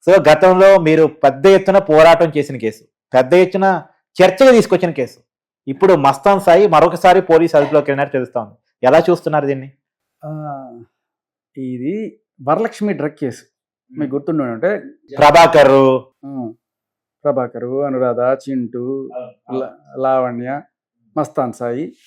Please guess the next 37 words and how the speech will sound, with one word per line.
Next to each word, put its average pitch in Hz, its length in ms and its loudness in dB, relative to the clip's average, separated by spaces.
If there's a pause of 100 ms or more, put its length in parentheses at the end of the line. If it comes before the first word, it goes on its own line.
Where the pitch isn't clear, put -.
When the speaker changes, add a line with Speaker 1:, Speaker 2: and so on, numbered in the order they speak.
(200)
Speaker 2:
ఇంకా 208 160 -8
కొన్ని 165 200 -6
పేర్లు 151 200 0
ఏవో 131 160 0
ఉన్నాయి. 131 220 -4
వాళ్ళందరూ 127 320 -2
పాపం 117 340 -10 (120)
లైమ్‌లైట్‌లోకి 123 440 -6
రాలేదు, 120 440 -6 (200)
but 113 160 -12
ఈ 123 80 -12
పేర్లే 127 280 -6
లైమ్‌లైట్‌లోకి 117 480 -12
వచ్చినాయి. 107 280 -20 (600)
Basically 151 320 -4
వాళ్ళు 143 160 0
ఏ 151 60 0
వన్, 151 140 -2
ఏ 143 80 -4
టూ, 135 100 -10
ఏ 131 80 -8
త్రీ 117 140 -18
కాబట్టి. - 560 -12
So, 185 60 -6
వీళ్ళందరూ 196 560 -2
ఏంటంటే 180 720 -6 (920)
ఒకళ్ళ 180 300 -2
మీద 220 220 -2
ఒకళ్ళు 196 240 0
దోసుకొని 180 380 -4
ఫైనల్గా, 170 280 -4
అంటే 139 340 -10 (360)
చెడు 208 120 0
స్నేహాలు 208 320 0
ఎలా 196 140 2
ఉంటాయి 185 280 -6
ఫైనల్గా? 156 640 -6